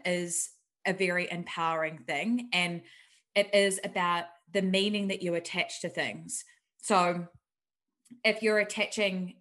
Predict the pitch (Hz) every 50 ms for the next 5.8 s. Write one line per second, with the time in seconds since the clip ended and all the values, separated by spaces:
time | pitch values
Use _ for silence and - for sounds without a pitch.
0 | _ _ 190 185 180 180 202 208 220 214 202 190 180 180 175 175 - - 208 185
1 | 180 175 175 170 170 - - - - _ _ - 190 196 196 196 - - 202 185
2 | 180 - - 202 196 196 202 185 170 170 170 - 208 208 196 190 190 - 202 196
3 | 208 208 190 180 175 175 - - 190 185 190 180 170 170 - 175 180 185 - -
4 | 196 190 190 190 180 170 185 170 170 170 165 170 165 165 - - 220 208 190 175
5 | 180 185 175 143 175 - - 208 180 - 185 175 175 170 -